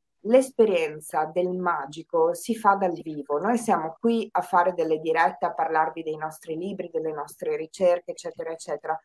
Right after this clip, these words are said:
Non fermatevi mai a livello intellettuale. Non fermatevi qui, perché è una realtà che bisogna vivere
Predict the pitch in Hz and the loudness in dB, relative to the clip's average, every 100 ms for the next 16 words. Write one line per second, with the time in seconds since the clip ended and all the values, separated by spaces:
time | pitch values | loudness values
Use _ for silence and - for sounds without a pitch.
0 | _ _ - 208 277 - 302 233 202 208 | _ _ -2 2 2 2 2 4 4 2
1 | 196 175 143 143 143 139 135 139 147 143 | -2 -2 0 0 -2 -4 -6 -10 _ -14
2 | 131 131 - 135 117 123 127 _ _ _ | -12 -12 -10 -10 -8 -10 -14 _ _ _
3 | _ _ _ _ 175 220 233 294 262 170 | _ _ _ _ 2 2 4 2 4 4
4 | 156 160 151 151 - 147 139 196 190 - | 2 -2 -8 -12 -8 -8 -6 -2 -2 2
5 | 202 190 - 214 208 185 175 175 180 220 | 2 2 2 0 2 2 2 2 2 4
6 | 254 254 196 175 175 165 156 170 208 214 | 4 4 -4 -4 -6 -6 -8 -6 -4 0
7 | 226 240 262 | 2 2 0